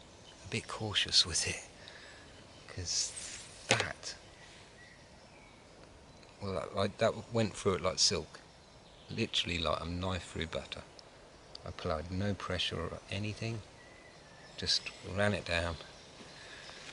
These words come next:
and it destroyed my coffee. Hurt me where it knows where to hurt. And this, of course, is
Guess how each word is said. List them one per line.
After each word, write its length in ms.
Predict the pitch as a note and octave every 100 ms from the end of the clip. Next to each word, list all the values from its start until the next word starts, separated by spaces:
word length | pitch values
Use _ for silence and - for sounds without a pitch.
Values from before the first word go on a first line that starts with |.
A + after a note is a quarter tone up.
| - - - - - -
and 80 | F#2+
it 80 |
destroyed 480 | - G2 - A2 G#2+
my 160 | G2 F#2
coffee. 460 | - G2+ - E2+ - - - - - - - - - - - - - - - - - - - -
Hurt 260 | B2 A#2+
me 220 | G#2 G#2+ G2+ - - - - - - -
where 160 | G2 G2
it 120 | E2+
knows 380 | F#2+ F2+ F2+ - - - - - - - - - - - -
where 200 | - F2
to 80 | F2+
hurt. 280 | E2+ E2+ - - - - - - - -
And 340 | G#2+ G#2 G2+ G2 - - -
this, 220 | A2 -
of 140 | G2+ -
course, 340 | G#2+ G2 -
is 400 | G2+ F#2+ - -